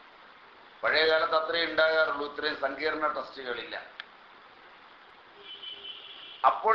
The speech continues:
തന്നെ അതിൻ്റെ പരിഹാരങ്ങൾ ചെയ്താൽ പലപ്പോഴും അത് നോർമൽ കോശമായി മാറുകയും ചെയ്യും. പിന്നീടാണ്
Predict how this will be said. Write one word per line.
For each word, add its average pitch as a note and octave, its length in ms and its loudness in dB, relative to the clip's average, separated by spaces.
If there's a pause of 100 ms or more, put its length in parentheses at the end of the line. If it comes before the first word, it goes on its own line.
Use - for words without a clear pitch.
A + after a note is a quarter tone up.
(120)
തന്നെ G#3 300 4
അതിൻ്റെ G3+ 340 2
പരിഹാരങ്ങൾ G3+ 800 4
ചെയ്താൽ G3+ 340 4 (1600)
പലപ്പോഴും C3 520 0
അത് E3 120 2 (300)
നോർമൽ D#3 320 2 (100)
കോശമായി C#3+ 600 -2
മാറുകയും B2+ 540 -4
ചെയ്യും. - 200 -18 (2000)
പിന്നീടാണ് G#3+ 440 6